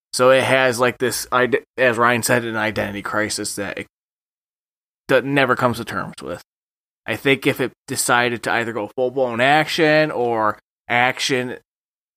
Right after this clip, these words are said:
as I said, to go, either go action route and then, you know, go straight into slasher and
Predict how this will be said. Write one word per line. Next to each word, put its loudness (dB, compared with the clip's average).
as -6
I 2
said, 0
to -4
go, 2
either 2
go -2
action -2
route -2
and -14
then, -10
you -14
know, -6
go 0
straight -2
into -6
slasher 0
and -6